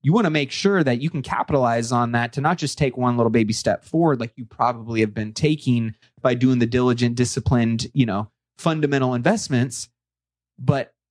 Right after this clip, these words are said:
this is the opportunity you can take five leaps forward, or you can go up five floors in your wealth building journey. Those don't come around that often. So just making sure that you're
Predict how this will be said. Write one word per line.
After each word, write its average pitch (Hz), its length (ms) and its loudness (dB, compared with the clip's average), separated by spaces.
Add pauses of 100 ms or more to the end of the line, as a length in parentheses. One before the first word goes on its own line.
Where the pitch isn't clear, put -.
this 170 340 -2
is 151 200 -6
the 135 80 2
opportunity 127 720 0
you 113 160 -2
can 117 180 -2
take 104 260 0
five 107 540 -4
leaps 117 720 -4
forward, 85 640 0
or 110 120 0
you 110 200 -4
can 110 240 -12
go 104 240 2
up - 220 -2 (220)
five 107 520 -2
floors 110 840 -2 (260)
in 120 180 0
your 104 160 4
wealth 98 300 0
building 92 340 -8
journey. 90 420 -8 (320)
Those 165 180 2
don't 202 140 0
come 180 200 -2
around 156 240 0
that 101 120 -2
often. 87 340 -10
So 139 140 0
just 147 220 -6
making 185 240 -2
sure 175 180 -2
that 147 160 0
you're 123 320 0